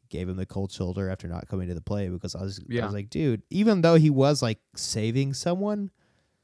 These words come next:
Speaker 1: I don't know. I don't know, man.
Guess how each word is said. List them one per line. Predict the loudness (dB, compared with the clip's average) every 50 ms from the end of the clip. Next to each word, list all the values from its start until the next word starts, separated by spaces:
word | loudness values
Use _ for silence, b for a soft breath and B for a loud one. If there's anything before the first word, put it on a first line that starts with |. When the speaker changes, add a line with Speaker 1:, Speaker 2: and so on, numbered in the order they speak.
| _ _ _ _ _ _ _ _ _ _ -4
Speaker 1:
I | -2 0
don't | 2 2 2 2
know. | 2 2 2 2 2 0 -4 -12 _ _ _ _ _ _ _ _ _ -18 -12 -8
I | -6
don't | -4 -2 0
know, | 0 0
man. | 0 0 -2 -2 -2 -2 -4 -6 -8